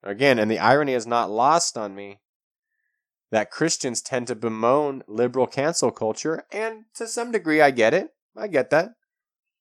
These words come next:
I get that people should not be canceled for something they said ten years ago, necessarily. This gives no room for growth and change, and like I said at the opening, we change a lot, we repent a lot. We look back ten years and say, "I no longer think anything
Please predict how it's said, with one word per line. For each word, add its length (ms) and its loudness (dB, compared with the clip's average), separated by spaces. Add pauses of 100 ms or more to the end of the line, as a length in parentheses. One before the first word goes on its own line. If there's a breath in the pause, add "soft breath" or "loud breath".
(220)
I 140 2
get 260 2
that 200 4 (240)
people 220 -8
should 160 -8
not 160 -2
be 60 -10
canceled 480 -2
for 60 -6
something 240 -2
they 60 -2
said 260 -2
ten 180 -4
years 220 -4
ago, 160 0
necessarily. 520 -2 (1040)
This 180 -4
gives 200 2
no 220 4
room 240 0
for 160 0
growth 680 -2
and 120 -4
change, 480 -6
and 100 -4
like 160 0
I 60 -2
said 220 2
at 60 -4
the 100 -2
opening, 440 0 (340 soft breath)
we 120 0
change 340 2
a 60 6
lot, 300 6
we 100 -2
repent 420 -4
a 60 0
lot. 320 6 (320)
We 100 -2
look 180 0
back 200 2
ten 200 -2
years 160 -4
and 80 -12
say, 120 0
"I 120 4
no 200 4
longer 240 2
think 240 -6
anything 440 -4